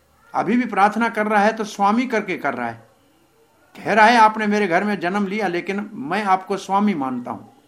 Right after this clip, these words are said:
तो वो नहीं कहे, वो कहते, "घर में रहूंगा तो बेटा है, तो जरा मेरे से अपराध भी हो सकता है, इसको बच्चा समझ के कभी डांटूं, मैंने तो इसको भगवान समझ के पूजा है।" तो इसका अर्थ है कि वो अभी तक वात्सल्य भाव से परिपूर्ण नहीं थे,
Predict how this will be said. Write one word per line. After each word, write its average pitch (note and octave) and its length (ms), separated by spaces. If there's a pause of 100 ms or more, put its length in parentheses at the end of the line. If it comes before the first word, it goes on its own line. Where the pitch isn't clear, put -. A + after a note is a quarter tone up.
(760)
तो E3 80
वो G3 120
नहीं B3 160
कहे, A3+ 120
वो A3 100
कहते, B3 160
"घर G3 220
में B3 120
रहूंगा A#3 320
तो A#3 120
बेटा G#3+ 340
है, G#3+ 240
तो G3+ 400
जरा G3 320
मेरे G3 340
से G#3+ 100
अपराध G3+ 420
भी G#3+ 80
हो G#3 140
सकता G#3 320
है, F#3+ 200
इसको F#3+ 200
बच्चा F#3+ 300
समझ G3 220
के F#3+ 80
कभी F#3 220
डांटूं, F3 420 (360)
मैंने G3+ 180
तो G#3+ 80
इसको G3+ 240
भगवान F3 360
समझ G#3+ 260
के G3+ 100
पूजा F#3+ 360
है।" C#3+ 220 (1120)
तो G#3 80
इसका A3 300
अर्थ A3 280
है B3 80
कि B3 120
वो G#3+ 200
अभी F#3+ 260
तक G3+ 240 (760)
वात्सल्य G3 640
भाव F#3+ 400
से G#3+ 220
परिपूर्ण G3 600
नहीं D#3 300
थे, B2 240